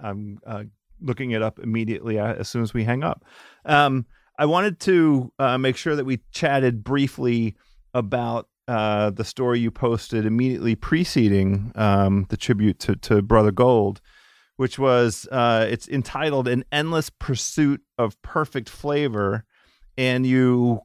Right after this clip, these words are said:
uh, kinda tied two experiences with restaurants in, uh, the greater L A area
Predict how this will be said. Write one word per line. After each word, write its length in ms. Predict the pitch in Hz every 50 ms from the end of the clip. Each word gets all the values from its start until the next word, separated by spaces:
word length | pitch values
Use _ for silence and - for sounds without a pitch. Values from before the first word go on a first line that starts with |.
| _ - -
uh, 260 | 131 123 117 117 113
kinda 280 | 104 - - 156 147 135
tied 420 | - - - - 139 147 147 120
two 220 | - - 180 175 170
experiences 880 | 151 - - - 151 147 143 143 143 143 139 - - 143 139 127 123
with 400 | 117 120 120 117 123 120 - _ _ -
restaurants 680 | 113 139 151 - - - 135 123 120 120 117 110 - -
in, 560 | - 127 127 127 127 123 120 120 123 131 - -
uh, 200 | - 113 113 110
the 100 | 104 110
greater 300 | 107 120 120 120 117 113
L 260 | - 95 117 113 117 117
A 140 | 117 110 107
area 560 | 110 113 117 113 104 98 92 95 95 95